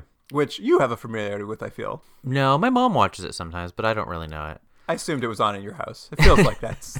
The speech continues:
Speaker 1: the case.
Speaker 2: <laughs> All right, so we got five.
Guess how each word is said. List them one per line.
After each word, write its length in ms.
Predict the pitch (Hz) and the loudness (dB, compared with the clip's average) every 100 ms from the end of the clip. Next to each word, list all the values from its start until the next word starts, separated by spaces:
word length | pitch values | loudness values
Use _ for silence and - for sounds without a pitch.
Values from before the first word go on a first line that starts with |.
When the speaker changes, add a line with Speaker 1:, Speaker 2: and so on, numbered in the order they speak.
| - | -12
Speaker 1:
the 80 | 131 | -10
case. 380 | 110 110 - 127 - - 139 - 170 | -8 -8 -10 -12 -6 -6 -4 -6 -8
Speaker 2:
<laughs> 580 | 175 156 139 - _ - | -8 -16 -20 -20 _ 2
All 160 | 156 165 | 6 8
right, 260 | 117 - | 6 2
so 100 | - | -2
we 100 | 139 | 0
got 160 | 131 - | 2 0
five. 500 | - 139 139 135 | 2 2 4 0